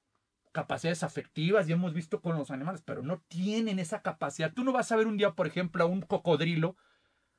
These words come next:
con un conflicto de identidad, o sea, sentado en un diván, "Ay, doctor, creo que me siento mariposa hoy". O sea, no va a estar confundido porque él no se percibe a sí mismo.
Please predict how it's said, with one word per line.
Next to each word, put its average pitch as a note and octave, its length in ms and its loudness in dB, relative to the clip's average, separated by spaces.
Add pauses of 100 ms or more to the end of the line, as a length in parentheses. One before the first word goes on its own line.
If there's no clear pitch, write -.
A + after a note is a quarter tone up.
(120)
con F3+ 180 8
un F#3 120 6
conflicto F#3+ 600 4
de F#3 60 8
identidad, E3+ 520 6
o F3 40 6
sea, D#3+ 120 2
sentado F#3 460 6
en G#3+ 80 4
un A3 120 -2
diván, G#3+ 340 2
"Ay, A3+ 360 0 (380)
doctor, A3+ 560 2
creo A#3+ 180 -2
que A#3+ 200 0
me G#3+ 100 0
siento A#3 340 0
mariposa G3+ 640 4
hoy". G3 240 6 (880)
O - 40 -20
sea, F#3 180 8
no A#3 140 6
va B3+ 80 8
a - 20 8
estar A#3+ 240 2
confundido B3 720 6
porque G#3+ 260 6
él A#3 80 4
no B3+ 220 6
se - 120 2
percibe B3 600 4
a F3+ 60 -2
sí G3+ 160 -4
mismo. B2+ 360 -4